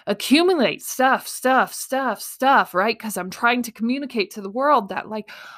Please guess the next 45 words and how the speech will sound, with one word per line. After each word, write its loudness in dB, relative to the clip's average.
"Oh 4
my 6
gosh, 6
I 2
have 2
it 4
all 6
together, 0
and -2
my -2
kids -6
are 0
always 0
nicely -2
dressed, 0
and -8
we're -2
always 0
coordinating, 0
and -6
we 0
have -6
greens -2
and -14
pinks, -6
and -14
it's -20
beautiful. -4
And -6
I -6
wanna 0
make 2
sure 2
that 4
everyone 4
knows 4
that -4
I 4
have 4
everything 4
together 4
because -8
I 4
really 4
don't." 4